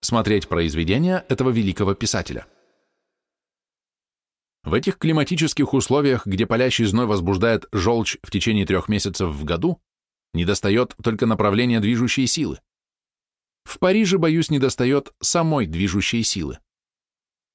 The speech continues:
Для комфортной жизни в Париже нужно обращать внимание на миллион мелочей. Однако есть довольно веское возражение.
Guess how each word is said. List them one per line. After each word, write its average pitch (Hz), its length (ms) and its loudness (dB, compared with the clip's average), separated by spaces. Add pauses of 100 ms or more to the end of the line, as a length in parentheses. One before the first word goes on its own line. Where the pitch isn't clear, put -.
(1000)
Для 82 220 -2
комфортной 95 500 0
жизни 87 300 2
в - 60 -12
Париже 104 400 -2 (240)
нужно 110 280 2
обращать 110 400 0
внимание 107 400 2
на 110 60 2
миллион 101 340 2
мелочей. 98 520 -2 (960)
Однако 98 300 0
есть 104 400 0
довольно 104 400 2
веское 104 320 0
возражение. 117 640 -2